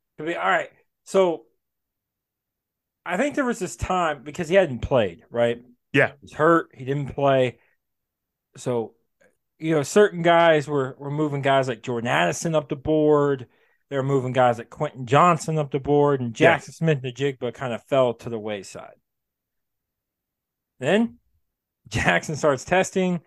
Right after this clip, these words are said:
Speaker 1: Everyone starts digging into the draft. They go back, they watch his tape, and they say, "Oh, yeah, this guy, really good at football." And, oh,
Speaker 2: <laughs>
Speaker 1: yeah, with a, on a team where there was Garrett Wilson and Chris Olave,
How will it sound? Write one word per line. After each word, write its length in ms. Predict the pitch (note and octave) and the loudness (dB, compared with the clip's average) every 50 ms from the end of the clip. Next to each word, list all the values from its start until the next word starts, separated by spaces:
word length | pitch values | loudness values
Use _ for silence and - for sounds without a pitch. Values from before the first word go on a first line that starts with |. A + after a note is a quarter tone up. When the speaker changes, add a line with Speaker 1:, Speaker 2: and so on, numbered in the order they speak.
| _ _ _ _ _ _ _ | _ _ _ _ _ _ _
Speaker 1:
Everyone 380 | - C#3 D3 D3 C#3+ D3 C#3+ C#3 | 0 2 2 2 2 0 -4 -4
starts 240 | - D3 C3+ B2 A2 | -4 -4 -4 -4 -2
digging 320 | - C#3+ D3 C#3+ D3+ C#3+ | -2 0 0 2 2 0
into 220 | C#3+ C#3 C3+ B2+ | 0 0 -2 -2
the 100 | A#2+ A2+ | -4 -4
draft. 400 | G#2 - C3+ C#3+ D3 D3+ D3 - | -2 0 0 2 2 0 -2 -6
They 60 | - B2 | -8 -6
go 160 | A#2+ B2+ C3 | -4 -4 -2
back, 260 | C3+ C#3 C3+ C3+ B2+ | 0 0 0 -2 -2
they 120 | - A#2 | -4 -8
watch 280 | A2+ A#2+ C3 C#3 C3+ - | -6 -4 -4 -4 -4 -6
his 160 | - A#2+ G2 | -8 -14 -14
tape, 380 | - - C#3+ C3+ C3+ C#3 C3+ - | -10 -6 -4 -4 -2 -4 -4 -6
and 100 | B2+ A#2+ | -6 -6
they 80 | B2 | -6
say, 380 | B2 - - C#3+ B2+ A#2+ A2+ - _ _ _ _ _ _ | -6 -4 -4 -2 -2 -2 -4 -8 _ _ _ _ _ _
"Oh, 160 | B3 B3 A#3+ A3+ | 4 6 6 6
yeah, 300 | G#3+ G3+ F3+ C#3 - - _ _ _ _ _ _ | 6 6 4 2 0 -6 _ _ _ _ _ _
this 200 | - G3+ A3+ A#3 | 0 0 0 0
guy, 340 | - D4 C#4+ D4 D4 C#4+ C#4+ _ _ _ _ - | 0 0 2 2 2 0 -2 _ _ _ _ -8
really 380 | - D3+ F3 A3+ A3+ G#3+ G3 | 0 4 6 8 8 8 6
good 180 | E3 C#3 E3+ D#3 | 4 4 4 2
at 120 | C3+ - | 2 2
football." 460 | - A#2+ G#2+ - - G2 F#2 - - _ - - - - - | -2 -6 -8 -8 -10 -18 -20 -20 -20 _ -20 -6 0 0 0
And, 160 | - E3+ F3+ - - | 2 2 2 2 4
oh, 180 | G#3+ B3 B3 A#3+ | 6 8 8 8
Speaker 2:
<laughs> 20 | |
Speaker 1:
yeah, 340 | A3+ A3+ A3 F#3+ D#3+ C#3 C3 - _ _ _ _ - - - | 8 8 6 6 4 2 -4 -8 _ _ _ _ -6 -4 -2
with 160 | F3+ F#3 E3 | -2 -2 -2
a, 80 | F#3+ F#3+ - _ - - D#3+ - - | -4 -8 -10 _ -20 -20 -18 -4 0
on 140 | G3 G3 | 2 4
a 80 | G3 F#3+ | 4 4
team 360 | E3+ - A3+ A#3 A#3+ A#3 G#3+ | 4 4 6 6 6 6 6
where 140 | G#3 G3+ G3+ | 6 6 6
there 180 | G3 G3 G3 F#3+ | 6 6 6 6
was 280 | F3+ F3 E3+ D3 - _ - - _ - | 4 4 2 0 -4 _ -20 -20 _ -10
Garrett 380 | B2 C3 D#3+ F3 F#3 F#3+ F#3 E3 | -2 0 2 4 4 2 2 0
Wilson 380 | E3+ E3 F3 E3+ - G#3 F#3+ F3 | 0 0 0 0 -2 -6 -8 -8
and 100 | D3+ - | -8 -8
Chris 260 | - F3+ F#3 - - | -6 -6 -6 -6 -6
Olave, 640 | E3+ D3 C#3+ D3 D#3 E3 F3 F3+ G3+ G#3+ A3 A3 - | -4 -2 0 2 2 2 0 0 0 0 -2 -2 -6